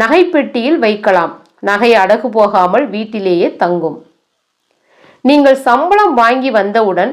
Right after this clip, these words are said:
அந்த பணத்தை எங்கு வைப்பீர்களோ அந்த இடத்திலும் வைக்கலாம். மூன்றாவதாக நேர்மறை சக்தியை அதிகரிக்கும் ஏலக்காய். பொதுவாகவே ஏலக்காய் மகாலட்சுமியின்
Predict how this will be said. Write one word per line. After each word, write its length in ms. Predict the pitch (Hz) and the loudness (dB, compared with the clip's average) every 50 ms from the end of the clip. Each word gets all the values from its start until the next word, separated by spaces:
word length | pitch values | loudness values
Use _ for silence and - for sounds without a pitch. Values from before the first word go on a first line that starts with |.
| - - 208 | -6 -4 -4
அந்த 160 | 214 220 208 208 202 - - | -2 0 0 -2 -2 -2 -2
பணத்தை 400 | 190 196 240 240 233 - 214 240 226 185 196 226 | 0 0 0 -2 0 0 -2 0 0 0 0 0
எங்கு 300 | 262 302 330 330 370 359 277 | 2 2 2 4 2 2 2
வைப்பீர்களோ 640 | 220 220 247 240 - 262 254 247 220 196 185 202 240 247 - 196 202 | 2 2 0 -2 -4 -4 -4 -4 -2 -2 0 2 2 0 0 0 -2
அந்த 220 | 208 208 196 185 185 180 | -2 0 -2 -2 0 0
இடத்திலும் 440 | 175 180 180 180 - 175 214 262 285 247 | 0 0 0 0 -2 -2 -2 0 0 0
வைக்கலாம். 420 | 202 190 190 - 175 160 147 147 - - _ _ _ _ _ _ _ _ _ _ _ _ _ _ _ _ _ _ _ _ _ _ _ - - - - _ - 220 | 0 -2 -2 -2 -4 -2 -4 -6 -8 -14 _ _ _ _ _ _ _ _ _ _ _ _ _ _ _ _ _ _ _ _ _ _ _ -20 -20 -20 -12 _ 0 2
மூன்றாவதாக 840 | 247 262 277 247 254 254 240 226 220 202 202 190 175 170 185 196 233 311 330 - - _ - 202 208 240 | 2 4 4 2 2 2 2 2 2 2 2 2 0 0 0 -2 -2 -4 -6 -10 -16 _ -8 -4 0 0
நேர்மறை 520 | 277 320 392 403 370 349 349 311 320 339 330 - 247 | 2 2 2 2 2 4 4 4 2 2 0 -2 -2
சக்தியை 460 | 214 - - _ - 233 214 220 254 247 - 196 208 | -4 -4 -8 _ -8 -4 -2 -2 -2 0 0 -2 -2
அதிகரிக்கும் 600 | 208 247 247 247 214 196 190 - - 240 294 294 208 196 190 196 | 0 0 0 0 -2 -2 -4 -4 -2 -2 -2 0 0 2 2 2
ஏலக்காய். 460 | 185 175 175 - - 165 151 139 131 - _ _ _ _ _ _ _ _ _ _ _ _ _ _ _ _ _ - - | 2 0 -2 -4 -6 -6 -6 -6 -10 -16 _ _ _ _ _ _ _ _ _ _ _ _ _ _ _ _ _ 0 2
பொதுவாகவே 640 | 226 233 254 269 277 269 247 220 202 190 175 190 220 294 330 330 - - 190 202 240 262 | 2 2 2 2 2 2 2 2 0 0 0 0 0 -2 -2 -6 -10 -10 -4 0 2 2
ஏலக்காய் 480 | 302 330 330 330 - - 214 247 247 220 202 | 2 2 0 -2 -2 0 0 0 0 0 0
மகாலட்சுமியின் 840 | 190 196 233 285 339 339 311 262 - - - 214 190 185 214 269 262 | -2 0 2 2 2 2 2 0 -2 -6 -8 -6 -4 -2 -2 -2 -2